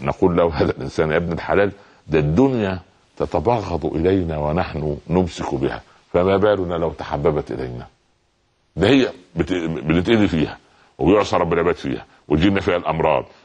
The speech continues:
ويجينا فيها عين الحسود، ويجينا فيها حقد الحاقد، ويجينا فيها الو-، الورطات والابتلاءات والفضايح والتشهير،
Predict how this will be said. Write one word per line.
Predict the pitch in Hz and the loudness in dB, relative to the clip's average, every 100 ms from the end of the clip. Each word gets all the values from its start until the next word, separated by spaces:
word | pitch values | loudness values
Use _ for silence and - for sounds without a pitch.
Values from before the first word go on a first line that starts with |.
| - | -4
ويجينا | 76 98 98 | 0 2 2
فيها | 95 | 2
عين | 92 92 95 | 2 0 -2
الحسود، | 85 92 - 82 64 - - - | -2 -4 -2 -2 -2 -6 -20 0
ويجينا | 76 98 101 | 4 4 4
فيها | 92 | 0
حقد | 78 98 87 | -2 -2 -4
الحاقد، | 90 80 80 - - - - | -2 0 -2 -4 -14 -14 -2
ويجينا | 85 101 | 2 2
فيها | 101 | 4
الو-، | 95 101 | 4 4
الورطات | 85 87 87 - 90 78 - - - | 4 2 2 2 2 2 -2 -18 0
والابتلاءات | 87 95 - 95 95 95 76 - _ - | 2 2 2 2 4 2 0 -6 _ -2
والفضايح | 90 - 92 98 90 76 - - - | 0 2 2 4 4 2 -4 -10 -4
والتشهير، | 87 - 104 - 110 104 - | -2 0 0 0 2 2 0